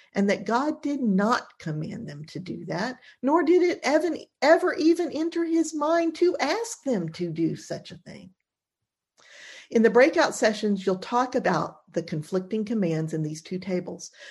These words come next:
So don't take time to reread the tables when you go into your groups. Skip straight to the questions,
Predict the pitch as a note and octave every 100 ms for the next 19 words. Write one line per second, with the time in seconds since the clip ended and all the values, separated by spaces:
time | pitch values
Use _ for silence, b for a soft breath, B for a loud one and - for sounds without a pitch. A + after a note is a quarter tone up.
0 | B - F#3+ A3 A#3 C#4 - - A#3+ -
1 | - A#3+ A#3 F#3+ F#3 E3+ F#3 G3+ F#3+ F#3
2 | F3+ - G#3 F3+ D#3 D#3 E3+ E3+ E3+ E3+
3 | D#3+ D#3+ E3+ E3 D#3+ - - - B B
4 | B - - G#3+ - - G3+ G#3+ G#3+ -
5 | B3 B3 - G#3 G3+ - D3+ C#3+ -